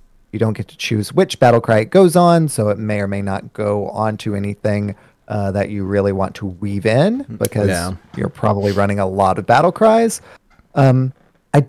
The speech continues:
Speaker 1: don't think that we're probably playing this a whole lot, just because the,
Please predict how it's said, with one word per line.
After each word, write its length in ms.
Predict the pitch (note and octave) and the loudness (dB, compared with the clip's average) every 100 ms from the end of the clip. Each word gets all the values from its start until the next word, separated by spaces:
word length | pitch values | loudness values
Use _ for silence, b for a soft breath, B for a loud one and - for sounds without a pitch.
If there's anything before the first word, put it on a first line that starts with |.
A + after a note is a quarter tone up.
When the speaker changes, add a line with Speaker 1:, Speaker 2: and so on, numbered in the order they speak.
| _ _ | _ _
Speaker 1:
don't 340 | D#3 D3 A3 G3+ | 4 4 4 0
think 220 | A#3+ A3+ | -2 2
that 160 | F3 A2 | 0 2
we're 160 | A2 - | -4 2
probably 420 | D3 C#3+ C#3 B2+ | 2 4 2 0
playing 520 | - G2 F#2+ G#2 B2+ | -2 -10 -6 -4 0
this 180 | F3+ - | 0 0
a 60 | |
whole 180 | F#3 A#3 | 2 2
lot, 320 | B3 C4+ - | 4 2 0
just 340 | D3 C3+ - - _ _ _ _ _ _ _ _ - | 0 0 0 -10 _ _ _ _ _ _ _ _ -6
because 460 | C#3 B2+ A#2+ A2+ | 0 4 2 2
the, 220 | - A2 | 0 -2